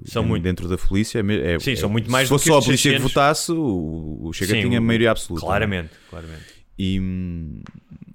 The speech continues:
Speaker 2: portanto, quando eu fui prestar declarações à polícia por ser processado por deputados do Chega, pensei, "Hum, vai ser giro, né? De certeza." E não,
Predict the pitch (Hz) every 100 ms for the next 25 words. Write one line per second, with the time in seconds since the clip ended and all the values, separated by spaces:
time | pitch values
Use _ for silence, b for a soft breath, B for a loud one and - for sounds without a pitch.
0 | - - 92 98 90 - 92 - 92 -
1 | 92 - 87 90 92 - 87 - 85 -
2 | - 90 85 - 85 - 90 87 87 90
3 | - 92 95 104 - - 90 78 71 -
4 | - - 87 - 87 80 - 82 80 -
5 | 78 85 73 - 78 71